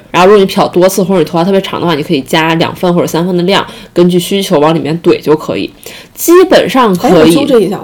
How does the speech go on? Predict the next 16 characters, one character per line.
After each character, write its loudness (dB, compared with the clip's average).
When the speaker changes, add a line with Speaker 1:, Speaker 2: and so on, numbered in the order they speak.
Speaker 2:
如 0
果 2
是 2
你 -2
是 -2
漂， -2
然 -4
后 -4
要 0
洗 -6
的 -10
话， -6
是 2
加 0
一 -4
G， -6